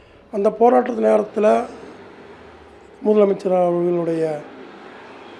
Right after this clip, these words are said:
எதிர்க்கட்சி தலைவராக இருக்கும்போது அவர் கொடுத்த வாக்குறுதி, "நாங்கள் ஆட்சிக்கு வந்தா முஸ்லீம் சிறைவாசிகளை விடுதலை செய்வோம்னு" ஒரு வாக்குறுதி கொடுத்தாங்க.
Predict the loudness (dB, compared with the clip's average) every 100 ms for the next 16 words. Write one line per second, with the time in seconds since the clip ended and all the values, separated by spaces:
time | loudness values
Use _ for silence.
0 | -4 4 4 4 0 2 4 4 2 0
1 | -2 -2 -2 -4 -6 -2 0 2 0 -2
2 | -8 -6 -6 -4 -4 -4 -4 -6 -10 -8
3 | -8 -8 -8 -8 -6 -6 -6 -8 -8 -10
4 | -12 -12 -8 -6 -6 -8 -10 -10 -8 -8
5 | -10 -8 -8 -8 -14 -12 -10 -12